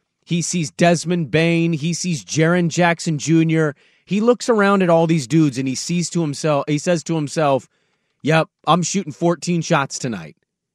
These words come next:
In what world would that make any sense?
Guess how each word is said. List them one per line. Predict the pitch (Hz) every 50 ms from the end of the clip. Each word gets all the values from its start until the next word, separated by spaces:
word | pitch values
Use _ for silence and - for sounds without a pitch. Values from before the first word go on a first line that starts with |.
| _ _ _ _ _ _ -
In | 196 214 202 196 190 180
what | 208 254 269 - _
world | 202 226 233 220 202 185 160
would | 165 185 160 139
that | 175 175 170
make | 170 165 165 - - _
any | 175 185 180 175
sense? | 143 - - - 104 78 69 - - - -